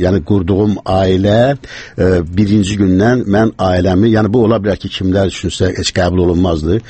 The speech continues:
Yoxa hesablamışam mən hər şeyi. Bizim evdə də, yəni olacağa hesablanmaq lazım deyil hər, hər işdə. Həmişə olacağa hesablanmaq, hesablanmaq və ona, ona istiqamətlənmək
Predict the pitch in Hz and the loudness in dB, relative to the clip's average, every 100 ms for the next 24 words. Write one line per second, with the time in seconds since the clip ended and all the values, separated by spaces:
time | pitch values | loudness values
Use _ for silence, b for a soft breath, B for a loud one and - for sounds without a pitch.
0 | B B B B 104 131 143 180 151 117 | B B B B 2 2 2 -2 -2 -4
1 | - 104 - 90 85 85 82 76 78 78 | -4 -6 -4 -4 -4 -6 -8 -8 -8 -8
2 | - 71 76 101 98 113 117 123 B B | -10 -10 -4 -2 0 2 0 -2 B B
3 | B 113 107 92 B B - 131 131 107 | B 0 0 -2 B B -2 0 2 2
4 | 127 131 147 120 98 113 104 107 113 101 | 0 0 -2 -6 -4 -2 0 0 0 0
5 | 98 92 92 87 92 69 - - - - | 0 0 -2 -2 -2 -4 -10 -12 -12 -14
6 | - - - - B B B - 139 123 | -12 -14 -16 -20 B B B -2 0 2
7 | 117 101 107 110 - 101 107 101 139 147 | 2 2 2 0 -2 -2 0 2 2 2
8 | - - - 95 101 92 85 87 78 90 | -2 -12 -8 -6 -4 -2 -2 -2 -2 -2
9 | - - 101 107 113 B B - 107 113 | -2 0 0 0 -4 B B -4 0 0
10 | 107 - 95 95 95 - 104 120 127 | -2 -6 -2 -2 -2 -2 0 2 0